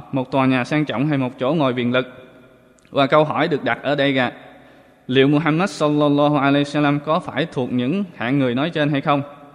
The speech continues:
Nếu nhận xét nhanh chóng về con đường của người Nabi sallallahu alaihi wasallam, thì ta thấy rằng những gì ở nơi Nabi Muhammad sallallahu alaihi wasallam chỉ có sự khiêm nhường và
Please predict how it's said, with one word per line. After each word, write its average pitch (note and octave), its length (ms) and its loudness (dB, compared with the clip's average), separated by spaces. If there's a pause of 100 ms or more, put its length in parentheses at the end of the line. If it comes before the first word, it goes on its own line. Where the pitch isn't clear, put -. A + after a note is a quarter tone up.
(1400)
Nếu G3 180 6
nhận F3+ 180 6
xét G#3 220 -2
nhanh E3+ 240 2
chóng F#3 300 0
về C#3+ 160 2
con D3+ 280 0
đường B2+ 220 2
của C#3 140 -4
người C#3 280 2
Nabi C3 300 -2
sallallahu C#3 520 -2
alaihi C3+ 260 0
wasallam, D3+ 320 -2
thì C#3 120 -2
ta D3 200 -2
thấy F3 200 -6
rằng C3 220 2
những D#3 200 0
gì C3+ 160 -2
ở C3 160 0
nơi D3 180 2
Nabi C#3+ 380 -2
Muhammad D3 400 -4
sallallahu C#3 420 -2
alaihi C3 160 -2
wasallam D3 380 0 (300)
chỉ C#3+ 160 0
có F#3 160 -2
sự D3+ 200 -4
khiêm E3 240 2
nhường C#3+ 200 4
và B2 80 -2